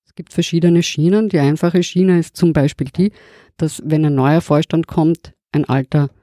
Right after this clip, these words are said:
in dem Fall früher gehen musste, weil die zwei Vorstandsmitglieder einen Vertrag hatten bis Ende zweitausendneunzehn. Diese Verträge wurden abgelöst, das kostet viel Geld. Das sei einmal nicht notwendig gewesen, sagt die Staatsanwaltschaft, und sei Untreue.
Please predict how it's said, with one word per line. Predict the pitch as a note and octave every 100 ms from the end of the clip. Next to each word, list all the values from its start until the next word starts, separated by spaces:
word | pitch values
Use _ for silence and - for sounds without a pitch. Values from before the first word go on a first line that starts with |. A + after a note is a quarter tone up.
| _ -
in | D3+
dem | D3 C#3+
Fall | - C#3 C3+
früher | - - D3 D#3 D3
gehen | C3+ C#3+
musste, | F#3 A3 - G#3
weil | F3 D3+
die | - D#3 C#3+ C3
zwei | - C#3+ B2
Vorstandsmitglieder | - D3 C#3+ - D#3 - C#3+ C#3+
einen | C#3 C3
Vertrag | C#3+ - C3 -
hatten | C#3+ - C3+
bis | C3 -
Ende | B2+ B2+ C3
zweitausendneunzehn. | C3 C3+ C3 C3 C3 D3+ F3+ - - _ D3+
Diese | D#3
Verträge | D3+ - C3+ B2+ B2+
wurden | B2+ -
abgelöst, | A2 - C#3+ D3 D3 -
das | -
kostet | C3 - B2+ -
viel | B2+
Geld. | B2+ D3 - - - _ -
Das | D#3 -
sei | C#3
einmal | C#3 C3+
nicht | C3 -
notwendig | B2 B2+ D3 D3 -
gewesen, | C#3 C3+ D#3 D3
sagt | C#3 -
die | C#3+
Staatsanwaltschaft, | C3 C3 D3 C#3 - C3+ -
und | C3+
sei | C#3+
Untreue. | C#3 C3+ - - A2+ A#2